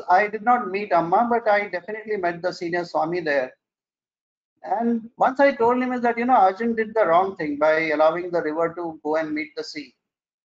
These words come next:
It would have been better if the river just flooded here and we had a large water body. Our water would not have gone waste into the sea.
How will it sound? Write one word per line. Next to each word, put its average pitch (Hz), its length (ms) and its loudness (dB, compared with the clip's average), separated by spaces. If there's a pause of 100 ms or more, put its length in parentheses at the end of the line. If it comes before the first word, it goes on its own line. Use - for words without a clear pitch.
(240)
It 180 160 -8
would 220 100 2
have 220 160 4
been 214 180 -4
better 180 300 0
if 208 180 -2
the 208 240 2
river 190 300 0
just 208 260 -6
flooded 170 360 -2
here 202 260 2
and 190 180 -4
we 185 80 -10
had 190 180 -4
a 175 100 -6
large 170 320 2
water 165 240 -2
body. 156 360 -4 (760)
Our 175 320 2
water 160 260 2
would 185 180 -4
not 180 180 2
have 180 200 -4
gone 160 240 2
waste 156 300 -4
into 156 180 -8
the 147 140 -10
sea. - 340 -2